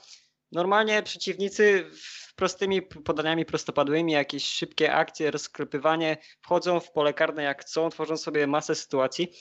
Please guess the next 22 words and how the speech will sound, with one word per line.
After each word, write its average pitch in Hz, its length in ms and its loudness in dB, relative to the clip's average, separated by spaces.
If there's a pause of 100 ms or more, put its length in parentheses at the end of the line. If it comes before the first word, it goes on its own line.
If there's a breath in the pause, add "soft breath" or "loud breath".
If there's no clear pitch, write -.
(220 loud breath)
To 170 60 2
nie 190 100 4
jest 175 160 2
tak, 160 120 2
że 151 100 -8
tylko 151 320 -4
z - 140 -12
Salzburgiem 139 540 -4
coś - 120 -12
takiego 131 320 -4
widzieliśmy, 131 500 0
ale 143 140 4
to 147 80 -6
samo 143 240 0
było 135 360 2
w 123 160 -20
meczu 139 280 -2
z 123 80 -6
Lyonem 139 440 2
w 135 60 -8
Lidze 143 220 -2
Mistrzów, 151 420 -2